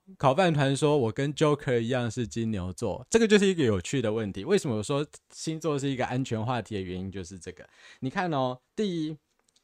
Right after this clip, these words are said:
跨度，每一个星座的跨度其实都有两个月，金牛座是四月到五月，双子座是五月到六月。当你在跟人家讲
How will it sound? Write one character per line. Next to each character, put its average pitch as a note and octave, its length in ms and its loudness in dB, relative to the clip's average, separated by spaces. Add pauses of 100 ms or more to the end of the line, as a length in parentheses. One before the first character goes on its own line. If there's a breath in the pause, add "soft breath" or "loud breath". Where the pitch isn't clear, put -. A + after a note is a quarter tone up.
(240)
跨 F#3+ 180 8
度， D#3+ 240 4
每 C#3+ 160 2
一 - 20 2
个 F#3 120 0
星 E3+ 180 0
座 E3 140 0
的 C3 60 0
跨 C#3 200 2
度 B2+ 160 -2
其 G#2 140 -6
实 G#2 40 -4
都 G#2+ 120 -6
有 G2 80 -2
两 D2+ 180 -4
个 D2+ 140 -10
月， - 180 -8 (240)
金 F#3 160 2
牛 D3 180 2
座 C#3+ 220 0
是 C3+ 140 -4
四 D3 200 -4
月 A#2+ 140 0
到 G2 160 0
五 C#2+ 200 -10
月， F#2+ 140 -6 (520 loud breath)
双 F#3+ 200 2
子 D3+ 140 0
座 C3+ 160 2
是 C3 100 -2
五 F#2+ 140 -2
月 G#2 160 0
到 F#2+ 160 0
六 F2+ 220 -4
月。 E2 260 -6 (300 soft breath)
当 A3 180 6
你 D#3 80 4
在 E3+ 140 2
跟 F3+ 100 0
人 D3 100 2
家 D#3+ 160 2
讲 G#2+ 240 -2